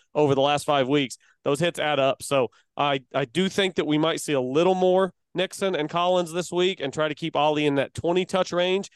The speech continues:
if you can. I, I think if you're, um, i-, if they do go down there and they do get off to a great start and they are handling U C F, then I would love to see Ollie get, you know, sixteen, eighteen touches in this game just, just for one week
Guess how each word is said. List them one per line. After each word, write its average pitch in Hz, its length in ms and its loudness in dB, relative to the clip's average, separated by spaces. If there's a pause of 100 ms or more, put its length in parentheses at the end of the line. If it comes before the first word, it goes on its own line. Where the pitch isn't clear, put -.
if - 220 -10
you 135 120 -14
can. 190 440 2 (280)
I, 165 220 2
I 151 60 0
think 190 200 -2
if 156 140 -4
you're, 165 320 2 (320)
um, 143 540 0 (200)
i-, 165 40 -2
if 175 240 -2
they 156 100 0
do 240 180 2
go 214 140 4
down 151 220 2
there 160 100 2
and 170 80 0
they 139 80 2
do 220 160 -4
get 220 100 0
off 151 140 -2
to 147 100 -2
a 135 60 0
great 143 220 -2
start 151 240 0
and 156 80 -4
they 143 100 0
are 196 180 2
handling 139 460 -4
U 135 100 -4
C 139 240 -4
F, 143 200 -2 (240)
then 160 100 2
I 196 80 2
would 165 120 0
love 156 380 2
to 127 60 -12
see 147 180 -4
Ollie 135 280 0
get, 135 260 -6 (220)
you 143 100 -2
know, 135 160 2
sixteen, 160 540 -4
eighteen 165 420 -2
touches 170 400 0 (220)
in 156 100 0
this 156 160 0
game 165 320 0 (260)
just, 175 200 -4
just 185 200 -2
for 151 140 0
one 165 320 0
week 160 320 0